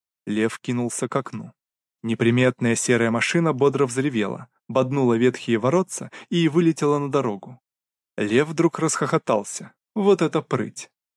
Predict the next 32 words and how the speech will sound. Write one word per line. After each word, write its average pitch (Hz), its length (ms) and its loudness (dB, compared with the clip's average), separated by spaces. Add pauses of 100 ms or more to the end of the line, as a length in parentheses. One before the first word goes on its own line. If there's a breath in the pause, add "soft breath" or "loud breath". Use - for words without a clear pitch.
(200)
А 117 140 2
он 143 160 2
даже 160 240 4
не 185 100 4
подумал 156 460 4
о 131 80 2
том, 185 240 2
чтобы 151 320 0
заблокировать 147 720 2
своей 135 200 2
машиной 151 420 -2
выезд 139 380 -4
от 127 140 -2
дома. - 360 -6 (360)
Ему 113 340 0
и 165 80 6
в 180 100 -2
голову 156 360 4
не 117 120 0
пришло, 156 440 2
что 131 260 0
Светлана 127 480 0
Кондратьева, 131 640 -2 (280 loud breath)
пенсионерка, 123 760 0 (180)
будет 151 380 4
убегать 151 440 2
от 131 160 0
него, 120 260 2
как 170 220 0
какой-нибудь 180 600 2
заправский 160 560 0
рецидивист. 147 800 -4